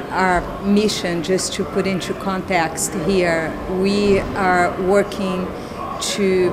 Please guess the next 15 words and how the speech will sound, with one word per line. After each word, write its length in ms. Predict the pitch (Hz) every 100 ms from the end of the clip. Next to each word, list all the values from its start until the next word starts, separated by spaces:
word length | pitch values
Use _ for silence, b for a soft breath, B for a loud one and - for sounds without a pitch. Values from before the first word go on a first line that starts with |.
| -
protect 460 | 202 220 202 -
biodiversity 1080 | - 185 180 175 170 170 180 180 - 185 180
and 100 | 170
improve 400 | 170 175 196 185
livelihoods 960 | 180 175 175 185 160 185 170 165 - -
of 220 | - 165
local 300 | 180 180 190 -
communities 760 | 190 175 180 175 170 165 165
by 220 | 160 175 175
transforming 1000 | - 214 196 - - 202 190 185 180 175
land 400 | 175 190 196 185
use 220 | 180 175
practices, 920 | - 190 170 - - 175 - 175 156
business 520 | 151 185 175 175 160
practices, 840 | - 180 170 - 175 175 165 160 -